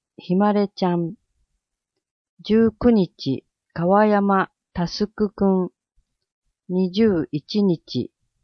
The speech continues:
山川れいじくん。二十二日、今西りかこちゃん。山川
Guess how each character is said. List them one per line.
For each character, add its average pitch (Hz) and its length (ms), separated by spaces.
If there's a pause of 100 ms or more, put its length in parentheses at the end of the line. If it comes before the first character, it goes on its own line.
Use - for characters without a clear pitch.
(120)
山 196 320
川 147 460 (260)
れ 208 160
い 196 160
じ 160 160
く 131 220
ん。 113 260 (920)
二 175 240
十 202 320
二 190 160
日、 170 560 (420)
今 208 300
西 165 520 (280)
り 208 100
か 214 160
こ 170 200
ち - 180
ゃ 123 60
ん。 113 160 (1000)
山 202 300
川 143 500